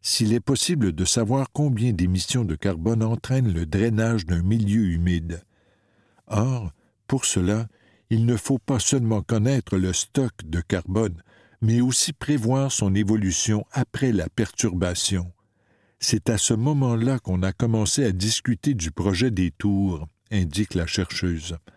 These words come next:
En avril deux mille vingt-trois, le gouvernement du Québec injectait huit virgule sept millions dans le projet depuis son fonds d'électrification et des changements climatiques,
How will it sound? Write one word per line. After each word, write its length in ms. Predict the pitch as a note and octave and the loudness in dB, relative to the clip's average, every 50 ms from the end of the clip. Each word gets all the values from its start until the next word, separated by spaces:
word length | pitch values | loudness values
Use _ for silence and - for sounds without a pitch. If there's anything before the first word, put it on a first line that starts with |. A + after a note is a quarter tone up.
| _ _ _ _ _ _ _ _ _ _ | _ _ _ _ _ _ _ _ _ _
En 220 | - A2+ A2 A#2 A#2 | -2 0 2 2 2
avril 420 | B2+ B2+ A2+ A2+ A#2+ D3 C#3 A2+ | 2 2 2 2 2 2 2 2
deux 120 | G2+ A2 G#2+ | 0 0 0
mille 180 | A2+ B2 A2+ | 2 0 0
vingt-trois, 640 | F#2 G#2 G2+ F#2+ F2 - - - A#2 C3 C#3 C#3 C#3 - - | 2 0 0 0 -2 -4 -2 -2 0 0 0 -2 -4 -4 -2
le 220 | C#3 G2+ G2 G2 | 0 0 0 2
gouvernement 580 | F2+ G2+ A2+ C3 C#3+ B2+ B2 A2+ A2+ A#2+ C3+ A#2+ | 2 0 2 2 2 2 0 0 0 0 0 -2
du 140 | G#2 - | -2 -4
Québec 400 | - - A2+ G#2+ G2+ C3 C3 - | -2 -2 0 0 0 0 0 0
injectait 560 | G#2+ G2+ F#2+ F2 A2 G#2+ - - - C3+ C3 C3 | 0 2 2 2 0 0 -2 -4 -2 0 2 2
huit 460 | A#2+ G2+ G2+ B2 D3 C#3+ - - F#2+ | 2 2 2 0 0 -2 -2 -2 -4
virgule 500 | F2 D#2+ G2+ B2+ B2+ G2+ F2+ G#2 G2+ F2+ | -2 0 0 0 0 0 0 0 0 0
sept 340 | - - - C#3 - - - | -2 0 0 -2 -2 0 0
millions 540 | A#2+ B2+ C3 B2+ A#2 G2+ G2 A2+ A#2+ B2 | 0 2 2 2 2 2 2 2 0 0
dans 160 | A2+ F2+ E2 E2 | 0 0 0 0
le 120 | F2+ F2 | -2 -4
projet 500 | - - - G#2+ G2+ F2 F2 A2+ A#2+ A2+ | -2 -2 0 0 0 2 2 0 0 0
depuis 460 | G2+ F2 F#2 G2 - - - D3 D3+ | 0 -2 -2 -2 -2 -4 -4 -4 -2
son 280 | D3+ - - F#2 F2+ E2+ | -2 -2 0 0 -2 -2
fonds 320 | - - - - B2+ C3 | -4 -4 -4 -2 -2 0
d'électrification 1160 | A2+ F#2 G2 G#2+ A#2+ B2+ - _ - - A2 - - - - - G2+ F#2+ - - - C3+ B2+ | 0 0 0 0 0 -2 -4 _ -4 -4 -4 -4 -6 -6 -2 0 0 0 -2 -2 -2 0 0
et 60 | G#2+ F2 | 0 0
des 160 | D#2+ F2 F2 | 0 0 -2
changements 480 | - - G#2+ G#2 G#2 E2+ G2+ A2 A2+ | 0 0 0 -2 -2 -2 -2 -2 -2
climatiques, 680 | - - - F#2 D#2+ D2 D2+ - - - G#2 - - - | -2 -2 -2 -2 -2 -4 -8 -6 -2 -2 -2 -2 -4 -10